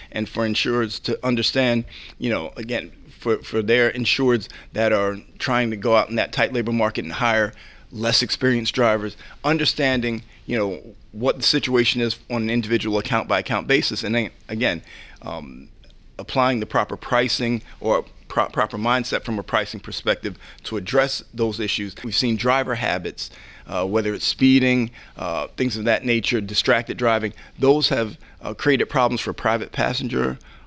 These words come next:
uh, auto and for commercial auto. And I think, again, getting insurers getting their arms around those issues and being able to, um, address them, uh, in ter-, from a claim perspective or, or what you can expect from a claim perspective,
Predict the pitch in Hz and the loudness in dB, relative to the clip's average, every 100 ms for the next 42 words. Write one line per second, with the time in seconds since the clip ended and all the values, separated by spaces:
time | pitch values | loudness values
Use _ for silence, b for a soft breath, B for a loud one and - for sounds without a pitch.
0 | - 110 104 - 127 123 120 - - 170 | -8 -2 -2 2 2 4 2 -2 -2 -2
1 | 190 - - 92 92 110 104 101 98 107 | -2 -8 -8 -6 -6 -6 -4 -4 -4 -4
2 | 107 113 107 B B B - 117 107 104 | -2 -4 -4 B B B -4 -2 -2 0
3 | 123 120 117 - - - - - - 113 | 0 0 -2 -6 -18 -20 -20 -16 -8 -2
4 | 131 123 101 127 123 120 117 117 113 110 | 0 0 0 0 4 4 2 2 0 0
5 | 101 104 104 90 101 127 120 - 139 - | 0 0 0 -2 2 4 2 -2 -2 -2
6 | 107 95 - B - 104 113 117 117 113 | -2 -6 -8 B -8 -4 -2 -2 0 -2
7 | 110 - 104 90 B B B - 92 85 | -4 -4 -6 -6 B B B -12 -8 -8
8 | 82 - 110 143 127 - 123 113 B B | -8 -10 -2 0 0 0 -2 -2 B B
9 | - 92 - 104 110 - 107 - - - | -8 -6 -6 -8 -8 -6 -6 -6 -14 -20
10 | - - 131 123 123 123 - 127 - 120 | -20 -4 0 0 0 -4 0 0 2 -2
11 | 110 B - 104 101 120 107 127 143 120 | -2 B -4 -2 0 0 0 -2 -4 -4
12 | 117 104 - 123 - 113 - 110 107 104 | -4 -6 -4 -4 -2 -6 -4 -4 -4 -4
13 | 107 98 104 | -4 -2 -4